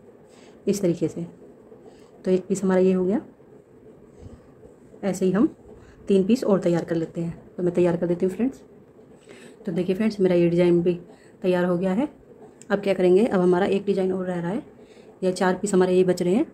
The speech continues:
और चार पीस हमारे ये बचे हुए हैं। तो चार पीस ये, तो इसका भी हमें कैसा डिज़ाइन बनाना है फ्रेंड्स, हम इस पीस को ऐसे रखेंगे नीचे की तरफ और यहाँ हमें इस पीस का इस्तेमाल करना है इस तरीके से।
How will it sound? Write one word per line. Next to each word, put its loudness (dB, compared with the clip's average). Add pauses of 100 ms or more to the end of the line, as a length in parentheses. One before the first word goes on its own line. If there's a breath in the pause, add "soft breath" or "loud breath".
(100)
और -8
चार -8
पीस -6
हमारे 0
ये 2
बचे -4
हुए 0
हैं। -6 (560 loud breath)
तो -4
चार -4
पीस -4
ये, -2 (160)
तो -4
इसका -4
भी 0
हमें 2
कैसा -4
डिज़ाइन 2
बनाना 2
है 0
फ्रेंड्स, -10 (480 loud breath)
हम 0
इस -2
पीस -6
को -4
ऐसे -2
रखेंगे -2 (2750 loud breath)
नीचे -2
की 0
तरफ -10
और 0
यहाँ 2
हमें -2 (240)
इस -2
पीस -8
का -2
इस्तेमाल -2
करना -6
है -10 (2000 loud breath)
इस -6
तरीके -10
से। -12